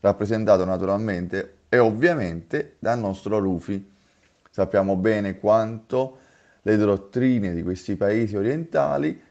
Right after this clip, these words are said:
credano in quella che è la metempsicosi e la reincarnazione.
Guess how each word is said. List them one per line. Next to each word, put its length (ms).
credano 380
in 100
quella 240
che 60
è 20
la 160
metempsicosi 1040
e 80
la 160
reincarnazione. 1400